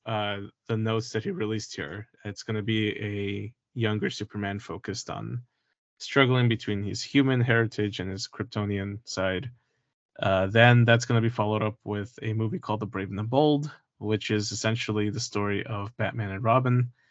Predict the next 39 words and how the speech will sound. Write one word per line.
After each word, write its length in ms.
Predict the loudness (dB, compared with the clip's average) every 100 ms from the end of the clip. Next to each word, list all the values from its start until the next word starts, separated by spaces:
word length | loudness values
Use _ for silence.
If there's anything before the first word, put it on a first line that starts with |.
| _ _ _ _ _ -4
uh, 220 | 0 2
which 240 | 4 6 8
I 80 | 10
thought 200 | 8 8
was 160 | 6
an 120 | 4 2
interesting 560 | 2 2 2 0 -2
kind 240 | 0 0 0
of 140 | -2
thing 160 | -2 -4
'cause 140 | -2
we're 100 | -2
bringing 300 | 2 2 2
Robin 360 | 2 0 0 -2
back 260 | -2 -2
into 520 | -6 -6 -6 -4 -4 -8 -10 _ -8
the 40 |
cinematic 560 | -2 0 0 0 -2 -2
universe, 480 | -2 0 0 -2 -6
and 160 | 0 2
it 220 | 4 6
is 120 | 6
gonna 180 | 6 6
be, 160 | 6 4
like, 200 | 0 -4
a 60 |
kid 260 | -4 0 0
version 340 | 0 0 0
of 120 | 0 2
Robin, 460 | 2 2 2 0 _ _ _ _ _ _ _ _ _ 0
um, 580 | 4 4 2 -2 -8 -12 _
which 460 | 4 4 4 -2 2
it 160 | 0 2 -6
sounds 460 | 2 6 8 6 2
like 160 | 2
they're 100 | 2
gonna 160 | 0 0
be 100 | 0
using 600 | 0 0 -2 -4 -4